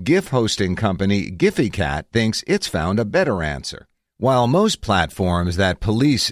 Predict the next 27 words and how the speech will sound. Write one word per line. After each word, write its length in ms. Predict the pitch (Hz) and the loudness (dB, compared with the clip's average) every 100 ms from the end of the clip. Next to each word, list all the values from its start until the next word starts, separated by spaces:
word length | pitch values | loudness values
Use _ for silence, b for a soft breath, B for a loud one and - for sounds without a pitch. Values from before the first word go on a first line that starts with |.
| 87 | -2
deepfakes 720 | 113 120 - 95 87 80 - | 0 0 0 0 0 -2 -4
rely 380 | 90 90 92 87 | -2 0 0 0
on 260 | 82 82 | 0 -2
keyword 580 | - - 196 120 92 73 | -2 0 0 2 0 -2
banning 540 | 78 76 76 82 95 | -4 -4 -4 -4 -6
and 260 | - 87 87 | -4 -2 2
users 560 | 113 151 92 98 90 - | 2 2 2 0 -2 -2
manually 640 | 95 113 120 98 95 85 | -2 0 0 0 -2 -4
flagging 640 | - 107 123 123 92 82 | -6 -4 -2 0 -2 -2
content, 600 | 78 123 120 107 65 80 - _ _ | -2 -2 -2 -4 -6 -8 -16 _ _
Giphy 360 | 90 202 - 110 | 0 0 2 -2
Cat 340 | 101 76 69 | -2 -2 -4
says 320 | - 98 95 | -2 -2 0
it's 160 | 98 90 | -2 -4
figured 400 | - 110 92 87 | -4 -2 0 -2
out 160 | 82 78 | -2 -4
a 60 | |
way 180 | 78 85 | -2 -2
to 120 | 82 | -2
train 440 | - - 139 156 139 | -6 -4 -2 0 0
an 160 | 98 - | 0 -2
artificial 680 | 127 170 196 170 151 90 87 | -2 0 -2 -2 -2 -4 -4
intelligence 880 | 95 82 - 185 160 87 71 60 - | -4 -4 -2 0 0 0 -4 -6 -10
to 160 | 101 | -6
spot 420 | 95 - 98 87 - | -4 -2 -2 -2 -4
fraudulent 640 | - 127 127 90 85 98 | -4 -2 -2 -2 -4 -2
videos. 600 | 117 143 92 64 50 - | 0 0 0 -2 -6 -12